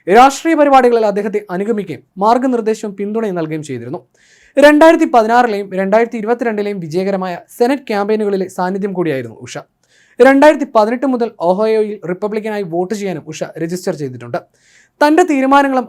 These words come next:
അവസരങ്ങളും രൂപപ്പെടുത്തുന്നതിൽ ഉഷയ്ക്ക് നിർണായക സ്വാധീനമുണ്ടെന്ന് ജെ ഡി വാൻസ് പരസ്യമേ തന്നെ വെളിപ്പെടുത്തിയിട്ടുണ്ട്. നിയമപ്രശ്നങ്ങൾ പരിഹരിക്കുന്നതിൽ മികവുള്ള അഭിഭാഷക കൂടിയാണ് ഉഷ. രണ്ടായിരത്തി പതിനെട്ടിൽ യു എസ് സുപ്രീം കോടതിയിൽ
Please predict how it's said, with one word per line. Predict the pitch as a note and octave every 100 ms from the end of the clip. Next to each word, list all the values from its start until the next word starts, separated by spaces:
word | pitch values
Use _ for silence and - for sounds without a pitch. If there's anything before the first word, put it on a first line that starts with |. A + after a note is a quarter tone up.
| F#3+
അവസരങ്ങളും | G3 A#3 A#3 A#3 F#3
രൂപപ്പെടുത്തുന്നതിൽ | F3+ F#3 G#3+ G3+ G3+ E3+ G#2+ D#3
ഉഷയ്ക്ക് | - G3 G3
നിർണായക | F3+ F#3 A3 A3+
സ്വാധീനമുണ്ടെന്ന് | G#3+ F#3+ G3 G3 F3+ D#3 A#2+ _ _ _ _ -
ജെ | A3 B3
ഡി | B3+
വാൻസ് | B3 -
പരസ്യമേ | G3 G3 A3+ A3+
തന്നെ | G#3 D3 D#3
വെളിപ്പെടുത്തിയിട്ടുണ്ട്. | D#3 D#3+ D3 A#2+ A#2+ - _ _ _ F#3
നിയമപ്രശ്നങ്ങൾ | A3 C4+ C#4+ C#4+ C#4+ C4 B3+ B3
പരിഹരിക്കുന്നതിൽ | G#3 A3 G#3 G#3 G3 F3
മികവുള്ള | F3+ F#3+ G3+ F#3+ E3
അഭിഭാഷക | D3+ F3 F3+ F#3 F3
കൂടിയാണ് | D#3 B2+ G#2+
ഉഷ. | G#2 - _ _ _ _ - B3
രണ്ടായിരത്തി | C4 D4 D4 B3 A3+
പതിനെട്ടിൽ | G#3 A3 D#3+ - - F#3+
യു | B3+
എസ് | C4+
സുപ്രീം | A#3+ F#3+ B3+ A3+
കോടതിയിൽ | G3+ F3